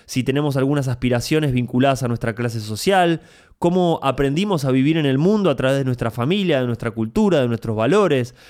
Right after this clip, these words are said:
por qué pensamos que los valores de los demás, eh, no, no merecen ser tenidos en cuenta al igual que los nuestros, etcétera. Todo ese tipo de trabajo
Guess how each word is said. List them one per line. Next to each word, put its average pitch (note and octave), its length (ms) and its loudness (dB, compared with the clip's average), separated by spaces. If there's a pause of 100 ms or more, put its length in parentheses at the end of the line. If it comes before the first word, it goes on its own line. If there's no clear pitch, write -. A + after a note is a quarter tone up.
por D3+ 160 -2
qué A3 80 2
pensamos G3 380 0
que D#3 100 0
los C3+ 100 2
valores D3+ 380 2
de B2+ 80 0
los B2+ 180 2
demás, D#3+ 400 0 (400)
eh, A#2 500 0 (260)
no, D#3 300 0
no D#3+ 160 2
merecen F3+ 380 2
ser F#3 380 0 (400)
tenidos D#3+ 400 2
en C#3+ 160 -2
cuenta F3+ 400 2
al C#3 100 4
igual D#3 300 2
que D3 120 -2
los B2 160 -2
nuestros, D#3 720 0 (260)
etcétera. A#2 800 -4
Todo G#3 240 2
ese F3 200 -2
tipo F#3 320 -2
de E3 80 0
trabajo D#3 1160 0